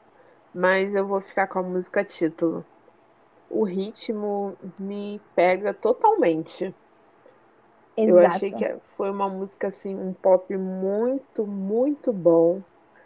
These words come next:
Speaker 1: Que tem tudo pra ser viral, né?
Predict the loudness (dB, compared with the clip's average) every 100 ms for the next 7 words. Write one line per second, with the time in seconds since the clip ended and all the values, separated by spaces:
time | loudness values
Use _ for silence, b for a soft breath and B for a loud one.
0 | b _ -4 2 2 4 2 2 2 2
1 | 2 -2 0 0 4 6 4 0 _ _
2 | 2 4 4